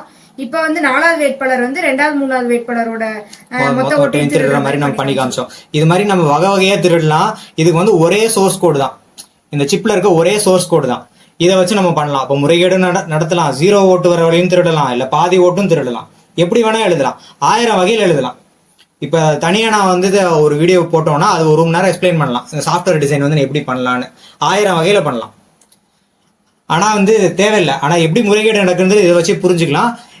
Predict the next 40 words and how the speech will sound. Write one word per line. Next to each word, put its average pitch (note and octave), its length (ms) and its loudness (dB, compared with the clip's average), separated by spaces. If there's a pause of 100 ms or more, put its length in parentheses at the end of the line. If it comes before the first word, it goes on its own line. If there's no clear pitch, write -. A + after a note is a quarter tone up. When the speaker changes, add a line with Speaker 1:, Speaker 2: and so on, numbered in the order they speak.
(400)
Speaker 2:
இந்த D3 140 -2
டெமோவோட A#3 480 2
முக்கியமான A3+ 380 2
நோக்கமே G#3+ 440 0
இதுதான். D3+ 380 0
எல்லாரும் G3+ 360 0
இ A3+ 180 2
வி B3+ 60 2
எம் A#3+ 180 2
க்குள்ள A3+ 240 2
என்ன G3 220 0
இருக்கு, D#3 420 -2
இது C#3 100 0
வந்து F3 160 2
ஒரு F#3 120 2
பெரிய F3+ 240 2
விஷயம் F#3 260 0
கிடையாது. B2+ 560 -2 (720)
உள்ள G3+ 180 0
வந்து G3+ 180 2
ஒரு G#3 80 0
சிப்பை - 280 0
வச்சு, G#3 260 0
அதுக்குள்ள G3+ 400 2
இருக்க E3+ 180 -2
சோர்ஸ் B3 260 0
கோடை A3 200 2
வச்சு F#3 180 0
பெரிய, F#3+ 280 2 (260)
பெரிய G#3 200 0
லெவல்ல G3 200 2
முறைகேடு F3+ 320 2
பண்றாங்க. C#3+ 640 -2 (300)
வேணுங்கிற G#3+ 340 2
இடத்துல G3+ 240 0
ஜெயிப்பாங்க, F3+ 580 0
வேணுங்கிற F#3+ 360 2
இடத்துல F#3 220 0
த-, E3 380 0
நா-, D#3 200 -6